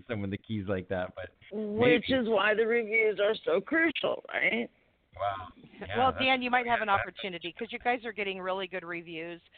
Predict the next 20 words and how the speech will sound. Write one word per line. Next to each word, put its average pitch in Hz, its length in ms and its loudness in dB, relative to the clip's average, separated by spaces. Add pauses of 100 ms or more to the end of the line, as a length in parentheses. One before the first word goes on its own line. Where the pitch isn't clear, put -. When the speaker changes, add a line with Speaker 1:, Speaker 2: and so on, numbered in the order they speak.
(280)
Speaker 3:
for 220 100 4
yourselves 180 680 2
with 170 160 -8
you 170 100 -8
being 160 240 -6
on 156 100 -2
radio 151 360 -4
and 147 120 -6
television 170 520 -2
and 156 80 -6
with 151 160 -8
you 160 80 -12 (120)
showing 151 240 0
Speaker 1:
Oh, 151 100 2
Speaker 3:
up. 147 160 0
Speaker 1:
cool. - 140 -4
Speaker 3:
People 147 180 -2
will 139 80 -2
like 143 220 0
that. 147 180 0